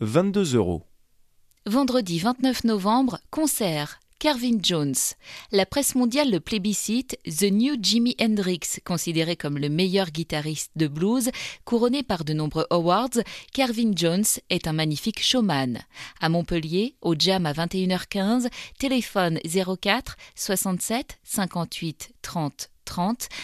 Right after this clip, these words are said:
Speaker 2: un site internet le jam point com, tarif quatorze euros.
Speaker 1: Lecture, femme, poète du monde. Lecture de textes de poésie contemporaine par les comédiennes Héloïse Alibi et Juliette Mouchona,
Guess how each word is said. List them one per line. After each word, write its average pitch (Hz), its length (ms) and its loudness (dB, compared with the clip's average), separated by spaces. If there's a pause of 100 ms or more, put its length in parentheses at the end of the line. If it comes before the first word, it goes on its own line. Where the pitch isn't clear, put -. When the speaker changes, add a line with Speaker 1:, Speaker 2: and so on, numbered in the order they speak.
(160)
Speaker 2:
un 240 100 4
site 233 220 -2
internet 208 640 0
le 277 200 0
jam 160 360 2 (100)
point 139 200 -4
com, 147 360 0 (300)
tarif 208 560 -2
quatorze 262 400 0
euros. 143 260 -2 (680)
Speaker 1:
Lecture, 131 800 6 (100)
femme, 139 560 4 (160)
poète 180 320 6
du 131 120 6
monde. 98 540 2 (220)
Lecture 110 460 4
de 107 120 4
textes - 440 2
de 101 140 0
poésie 117 520 4
contemporaine 107 840 4 (340)
par 165 120 8
les 185 100 6
comédiennes 120 720 6 (120)
Héloïse 135 520 6
Alibi 107 600 4
et 113 120 2
Juliette 101 540 4
Mouchona, 98 640 2